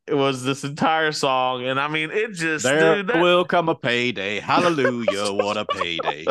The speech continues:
Speaker 2: Yep.
Speaker 1: <laughs> And
Speaker 2: It's on, it's on
Speaker 1: well, I
Speaker 2: Apple Music, too. Did you know that?
Speaker 1: Oh, that's so funny. Um,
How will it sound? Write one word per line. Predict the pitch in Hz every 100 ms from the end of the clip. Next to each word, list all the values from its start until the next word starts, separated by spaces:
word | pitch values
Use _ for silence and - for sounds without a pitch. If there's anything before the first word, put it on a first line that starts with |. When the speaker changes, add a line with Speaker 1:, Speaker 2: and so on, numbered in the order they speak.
| 165 -
Speaker 2:
Yep. | - -
Speaker 1:
<laughs> | - 214 _ _ 480 -
And | 240 262 -
Speaker 2:
It's | 226 240 202
on, | 202 147
it's | 160
on | 196
Speaker 1:
well, | 180
I |
Speaker 2:
Apple | 175 165
Music, | 147 147 160 135 -
too. | 143 131
Did | 95
you | 123
know | 143
that? | 151 160 - -
Speaker 1:
Oh, | 180 - 123
that's | 113 107
so | - 110 101
funny. | - 104 98 98 - - -
Um, | 147 156 147 135 131